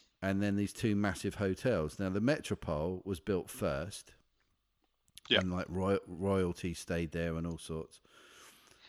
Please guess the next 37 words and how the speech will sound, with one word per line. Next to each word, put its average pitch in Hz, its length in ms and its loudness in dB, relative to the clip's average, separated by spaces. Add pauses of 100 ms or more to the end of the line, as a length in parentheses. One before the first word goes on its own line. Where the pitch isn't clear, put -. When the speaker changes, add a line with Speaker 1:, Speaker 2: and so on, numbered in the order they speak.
(100)
Speaker 1:
Um, 95 420 2
and 104 260 2
then 110 480 2 (240)
someone 151 360 2
got 123 240 -6
jealous 104 720 4 (100)
and 98 440 0
built 110 260 4 (320)
the 98 240 4
other 120 240 4
hotel 82 600 2
to 92 100 -8
try 92 260 0
and 90 80 0
compete - 460 -2
with 80 100 0
it. 67 160 -4 (1120)
Now, 98 140 0
the 113 120 6
other 131 180 6
hotel 98 340 4
right 131 300 6
next - 280 0
door 95 180 4
is 92 80 0
called 92 220 -4
the 95 60 0
Grand, 80 560 0 (880)
which 120 100 -4
is - 20 6
Speaker 2:
Right, 117 140 8
Speaker 1:
about 135 260 8
half 147 120 4
Speaker 2:
yes. 156 260 8
Speaker 1:
the 117 80 4
size, 80 520 4
but, - 320 0